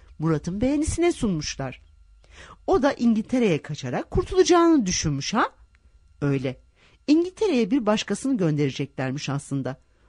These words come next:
Bu durum ortaya çıkınca Murat gönüllü olarak gitmek istemiş. Ne anlama geliyor bu Ferda?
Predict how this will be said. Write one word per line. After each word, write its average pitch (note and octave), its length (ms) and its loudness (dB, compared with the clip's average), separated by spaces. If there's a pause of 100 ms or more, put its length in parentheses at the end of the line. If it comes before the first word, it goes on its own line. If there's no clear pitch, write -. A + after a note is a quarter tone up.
(160)
Bu C4+ 100 0
durum G#3 240 2
ortaya C#3+ 360 -2
çıkınca D3 560 -4
Murat G#3+ 380 0 (280)
gönüllü A3 360 4
olarak D#3 380 0
gitmek C#3+ 360 -8
istemiş. - 560 -14 (1000)
Ne C5+ 60 0 (120)
anlama G#3+ 260 4
geliyor C3 500 -2
bu - 40 0
Ferda? C3+ 520 2